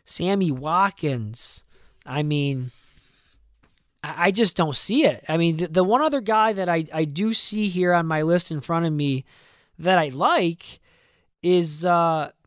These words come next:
Curtis Samuel. But he's, you know, he's more of a slot receiver. He's more of a gadget type player. And,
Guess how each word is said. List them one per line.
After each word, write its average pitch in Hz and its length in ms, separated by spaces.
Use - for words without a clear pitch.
Curtis 240 300
Samuel. 196 560
But 190 140
he's, 269 320
you 277 60
know, 247 140
he's 254 200
more 269 200
of 233 80
a 208 40
slot 220 360
receiver. 226 680
He's 220 180
more 240 220
of 220 60
a 214 60
gadget 185 600
type 202 340
player. 202 540
And, 170 160